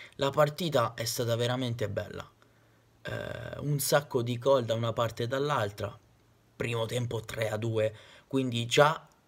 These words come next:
una partita come Cagliari e Crotone, cinque gol in te-, in un tempo ti fa capire, ti fa capire che periodo stiamo attraversando di questa Serie A. E per lo scommettitore facile da over due e mezzo, ovviamente uno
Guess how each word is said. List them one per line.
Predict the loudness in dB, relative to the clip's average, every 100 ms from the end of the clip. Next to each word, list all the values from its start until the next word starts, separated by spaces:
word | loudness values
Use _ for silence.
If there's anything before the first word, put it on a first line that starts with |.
| _ -14 -2
una | 0
partita | 0 -2 2 0
come | 4 2 2 -4
Cagliari | 0 0 2 0
e | -2
Crotone, | -4 -4 -2 -2 -2 -4 -8 -14
cinque | -6 -4 -2 -2 0 2
gol | 2 0
in | -2
te-, | -4 -8 -8
in | -6
un | -4 -4
tempo | -4 -4 -4 -4
ti | -6
fa | -4 -4 -2
capire, | 0 0 -2 -4 -2 -2 -6 -20 -20 _
ti | -8
fa | -6 -4
capire | -2 -2 -2 -2 -4 -8 -18 -20 -20 _ _ _ _ 0
che | 4 4
periodo | 4 2 2 4 4 4 4 2
stiamo | -2 2 2
attraversando | 0 0 -2 0 2 4 2
di | -2
questa | -2 -2 -2 -2
Serie | -2 -2 -4
A. | -6 -16 _ _ _ _ _ _ _ _ _ _ _ _ _ _ _ _ _ -20 _ -20 -12 -4
E | 0
per | 2
lo | 4
scommettitore | 2 4 4 4 2 0 -2 4 4 4
facile | 4 4 4 2
da | 2 4
over | 4 4
due | 2
e |
mezzo, | 2 0 -2 -2
ovviamente | -2 -2 -2 -2
uno | -2 -2 -4 -6 -10 -20